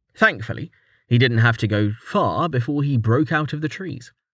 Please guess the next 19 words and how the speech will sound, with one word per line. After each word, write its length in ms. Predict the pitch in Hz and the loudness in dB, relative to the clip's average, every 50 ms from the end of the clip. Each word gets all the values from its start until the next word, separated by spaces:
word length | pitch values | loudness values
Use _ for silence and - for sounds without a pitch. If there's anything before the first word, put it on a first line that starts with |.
| _ _ _ | _ _ _
climbing 400 | - 123 131 143 151 160 160 160 | 0 2 4 4 6 6 4 6
over 340 | 151 147 151 147 147 156 151 | 6 4 4 4 2 2 2
a 60 | 139 | 2
wave 380 | 120 113 120 127 147 160 147 151 | 4 4 4 2 2 2 0 0
of 160 | 151 143 131 | 0 0 0
dirt 360 | 127 123 120 127 139 123 - | 0 0 0 0 -2 -4 -4
and 120 | 131 131 127 | -2 -2 -2
debris 340 | 139 147 139 113 107 120 117 - - - 127 - | 0 0 0 0 0 -2 -4 -8 -18 -14 -8 -4
to 80 | 165 | 0
find 260 | 151 160 151 156 147 | 0 2 2 2 0
Tallheart, 440 | - 233 202 139 101 95 - - - _ _ _ _ _ _ _ _ _ | 0 0 0 0 0 -2 -6 -12 -16 _ _ _ _ _ _ _ _ _
standing 460 | _ - - 214 180 131 101 90 80 78 | _ -10 -4 -4 -2 -2 -2 -4 -6 -10
there. 180 | 78 82 113 _ _ _ _ _ _ _ _ _ _ _ _ | -10 -12 -14 _ _ _ _ _ _ _ _ _ _ _ _
His 180 | - 131 131 151 | 2 4 4 6
armor 280 | 147 143 139 139 143 | 6 4 2 2 0
was 260 | 147 143 127 113 113 - | 0 0 0 -2 -2 -2
dusty 540 | 120 113 110 156 147 131 - - - 135 | -2 0 2 2 2 0 -2 -4 -4 -2
with 200 | 127 123 117 107 | -2 0 -2 0
dirt, 320 | - 110 101 104 117 - | 0 -2 -4 -4 -8 -12